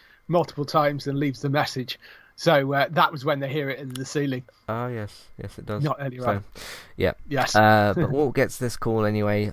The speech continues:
Speaker 2: um, uh, to go to, uh, the, the restaurant where he learns that the distributor, uh, is not the, the restaurant manager, but the owner of several Los Pollos, uh, Hermanos stores, uh, Gus Fring,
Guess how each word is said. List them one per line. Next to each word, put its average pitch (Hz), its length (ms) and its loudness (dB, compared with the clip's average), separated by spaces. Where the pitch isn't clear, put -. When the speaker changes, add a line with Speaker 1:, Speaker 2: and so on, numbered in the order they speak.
Speaker 2:
um, 101 640 2
uh, 98 200 4
to 98 140 -4
go 95 200 0
to, 95 360 -2
uh, 92 140 2
the, 90 120 -4
the - 140 -4
restaurant 95 400 0
where 98 160 2
he 101 60 4
learns 117 260 2
that 110 140 -4
the 104 220 -2
distributor, 117 800 -2
uh, 101 300 2
is 98 220 -2
not - 420 -4
the, 95 300 -4
the 95 100 -8
restaurant 117 340 -2
manager, 104 380 -2
but - 180 -4
the 98 200 -6
owner 98 460 0
of 92 160 -6
several 95 380 -4
Los 92 200 -4
Pollos, 95 640 -2
uh, 90 200 0
Hermanos 95 520 -2
stores, 113 480 -2
uh, 95 340 0
Gus 104 240 -4
Fring, 135 420 0